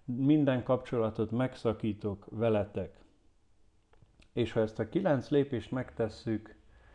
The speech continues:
és amikor szükséges, akkor újra meg újra megtesszük, akkor garantált az eredmény.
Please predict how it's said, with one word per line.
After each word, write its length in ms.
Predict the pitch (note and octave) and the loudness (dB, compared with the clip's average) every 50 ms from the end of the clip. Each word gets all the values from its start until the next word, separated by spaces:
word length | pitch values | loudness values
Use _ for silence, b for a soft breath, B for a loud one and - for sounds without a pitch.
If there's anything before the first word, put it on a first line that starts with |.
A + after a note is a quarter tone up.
| b b b b b | b b b b b
és 200 | b C3 A#2+ - | b -2 0 2
amikor 420 | - B2 A#2+ A#2 - - B2 A2 - | 2 2 2 2 2 2 0 0 0
szükséges, 920 | - - D#3+ D3+ D3+ - - C#3 C3 B2 A2+ A#2+ A2+ G#2+ - - - - - - | 4 4 4 4 4 2 2 2 2 4 4 2 2 2 -2 -10 -14 -18 -12 -4
akkor 400 | - A#2+ G#2+ - - A#2+ A2+ A2+ - | -2 -2 -2 -2 0 -2 0 0 2
újra 340 | F3 F#3 F#3+ F3 D3 B2+ | 4 6 6 6 6 6
meg 220 | A2+ A2+ A2 G#2+ - | 4 2 0 0 2
újra 540 | D#3 C3 C3 B2+ A#2 A2+ A2+ G#2+ G2+ G2 - - - - | 4 4 6 6 6 6 4 4 2 -4 -10 -16 -14 -8
megtesszük, 920 | - A2+ B2+ C3+ C3 - - - A2+ G#2 - - - A#2 G#2+ G2+ - - - - b b b b b b b b b b b b b b - - | -4 -2 -2 -2 -2 -4 -2 -2 -2 -2 -2 -4 -4 -2 -2 -2 -4 -12 -20 -20 b b b b b b b b b b b b b b -12 -4
akkor 680 | - C3 A#2+ - - - C3 B2 A#2+ A2 A2+ A2+ - - - - - - _ - - - - - - - - - - C3+ | -2 -2 0 -2 -2 0 2 4 4 2 0 -4 -10 -18 -20 -20 -20 -20 _ -20 -20 -20 -20 -20 -20 -20 -18 -10 -6 -2
garantált 960 | A2 D#3+ D#3+ D3+ D3 B2 A#2+ A#2 G#2+ - A#2 A2 A2+ A2+ G#2+ - - - - b b b b b b b b b b b b - - - - - | 4 4 4 6 4 2 0 0 -2 -2 -2 0 0 -2 -4 -6 -10 -16 -20 b b b b b b b b b b b b -20 -20 -20 -20 -12
az 180 | - A2+ G#2+ - | -10 -10 -4 0
eredmény. 680 | B2+ B2 A#2+ A#2+ A#2+ A2+ A2 A2 A2+ A2+ A2 G#2+ G2+ | 2 2 4 2 0 0 -2 -2 -4 -4 -4 -6 -8